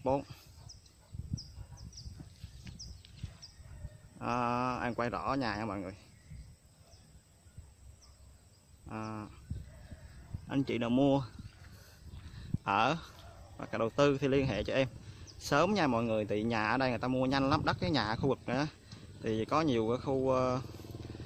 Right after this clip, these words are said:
có nhiều dự án đang mở làm á, nên đất này nó lên nhanh á, nên là, là, là, là người ta mua nhanh lắm, giao dịch nhanh lắm, nên là anh em mua thì, ờ, liên hệ nhanh để em, ờ,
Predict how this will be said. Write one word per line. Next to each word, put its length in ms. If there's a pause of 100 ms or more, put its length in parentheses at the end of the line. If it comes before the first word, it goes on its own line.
(300)
có 60
nhiều 180
dự 100
án 260
đang 240
mở 180
làm 280
á, 100
nên 140
đất 160
này 160
nó 100
lên 240
nhanh 200
á, 180 (1400)
nên 140
là, 160
là, 160
là, 160
là 260
người 100
ta 140
mua 220
nhanh 180
lắm, 100 (600)
giao 120
dịch 160
nhanh 140
lắm, 100 (160)
nên 160
là 340
anh 140
em 260 (500)
mua 300
thì, 260
ờ, 240
liên 180
hệ 180
nhanh 180 (180)
để 200
em, 140
ờ, 440